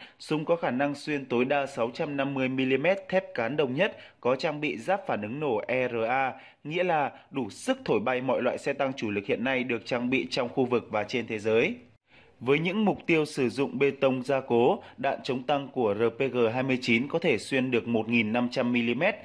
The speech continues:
với mục tiêu xây bằng gỗ hoặc các vật liệu tự nhiên như cát, đất, đá,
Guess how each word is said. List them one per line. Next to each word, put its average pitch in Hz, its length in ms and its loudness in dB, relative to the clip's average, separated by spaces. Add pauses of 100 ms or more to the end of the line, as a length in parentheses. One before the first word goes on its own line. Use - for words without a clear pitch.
(280)
với 160 120 4
mục 185 200 2
tiêu 160 180 2
xây 139 220 2
bằng 117 220 0
gỗ 135 360 2 (160)
hoặc 127 200 0
các 233 200 -4
vật 135 140 2
liệu 123 240 4
tự 131 80 2
nhiên 135 320 0
như 131 160 2 (120)
cát, 208 200 0 (240)
đất, 185 380 -2 (140)
đá, 117 340 0